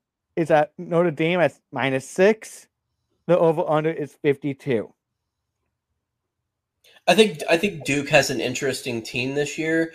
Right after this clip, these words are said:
Speaker 2: but I think after that heartbreaking loss to Ohio State, I think Notre Dame's gonna bounce back. So I got the Irish.
Speaker 1: So that's the thing. It's gonna be very close, um,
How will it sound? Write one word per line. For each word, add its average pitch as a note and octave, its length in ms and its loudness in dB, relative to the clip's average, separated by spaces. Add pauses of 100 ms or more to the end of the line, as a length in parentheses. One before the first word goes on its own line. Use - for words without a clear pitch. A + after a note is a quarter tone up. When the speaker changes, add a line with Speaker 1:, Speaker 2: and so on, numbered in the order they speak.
(220)
Speaker 2:
but C3 100 2
I C3 120 4
think C#3+ 300 -4
after C3 260 0
that B2+ 180 4
heartbreaking A#2+ 680 0
loss A2+ 280 0
to A2+ 120 -8
Ohio A2 260 0
State, A#2 400 -4
I A#2 60 -6
think A2+ 180 -6
Notre A2 220 -4
Dame's G2+ 260 -8
gonna G2+ 140 -10
bounce F#2 280 -10
back. E2+ 300 -10
So - 240 -10
I A2 120 -2
got G#2 140 -2
the G2+ 100 -6
Irish. F2+ 380 -10 (1900)
Speaker 1:
So G2+ 260 -4 (640)
that's D3 140 -2
the E3 80 -4
thing. C#3 200 0
It's C#3 140 0
gonna G3 220 2
be - 100 -20
very D3+ 320 2
close, B2 880 -2 (100)
um, G#2 520 -6